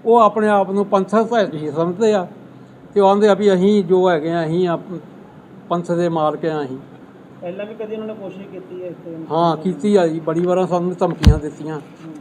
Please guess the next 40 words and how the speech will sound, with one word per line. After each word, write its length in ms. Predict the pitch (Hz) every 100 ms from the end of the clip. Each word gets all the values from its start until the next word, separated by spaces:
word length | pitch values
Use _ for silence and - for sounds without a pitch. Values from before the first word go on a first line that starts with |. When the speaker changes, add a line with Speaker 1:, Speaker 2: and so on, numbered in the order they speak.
| - - - - - - -
Speaker 1:
ਪਰ 120 | 165
ਫਿਰ 220 | 160 175
ਵੀ 240 | 185 202 170
ਅਸੀਂ 320 | 175 175 170 170 160
ਜਰਦੇ 340 | 156 135 160 160
ਰਹੇ 220 | 160 165
ਹਾਂ। 120 | 143 139
ਹੁਣ 220 | 147 226
ਵੀ 160 | 285 254
ਅਸੀਂ 160 | 240
ਬੜੀ 180 | 214 214
ਸ-, 260 | 202 196 190 - - -
ਸਹਿਣਸ਼ੀਲਤਾ 600 | 196 240 240 220 202 226
ਰੱਖੀ 340 | 208 202 202
ਆ, 60 | 202
ਡੇਢ 240 | 175 202
ਦੋ 220 | 170 175 196
ਮਹੀਨੇ 300 | 240 202 190
ਸਹਿਣਸ਼ੀਲਤਾ 640 | 175 202 202 190 165 175
ਰੱਖੀ 340 | 165 - 165
ਆ 120 | 151 131 - - 180
ਵੀ 60 |
ਨਹੀਂ, 220 | 185 202
ਨਿਸ਼ਾਨ 360 | 196 190 165 160
ਸਾਹਿਬ 260 | 175 175 175
ਨੂੰ 120 | 170
ਨਹੀਂ 200 | 165 180
ਛੇੜਨਾ। 460 | 170 151 131 151 - - - 180
ਅਸੀਂ 160 | 190
ਬਾਹਰ 280 | 175 196 214 - - 190
ਅਕਾਲ 300 | 180 185 180
ਤਖਤ 200 | 208 185 -
ਸਾਹਿਬ, 360 | 190 190 190
ਸ਼੍ਰੋਮਣੀ 460 | 175 175 175 185 190
ਕਮੇਟੀ, 580 | 190 185 180 180 190 180
ਕਾਰਪੋਰੇਸ਼ਨ, 960 | 180 175 175 208 202 190 202 185 175 170 - - - - -
ਸਾਰਿਆਂ 340 | 175 220 226
ਦੇ 100 | 208
ਭੱਜ 260 | 208 196 151
ਨੱਸ 220 | 156 156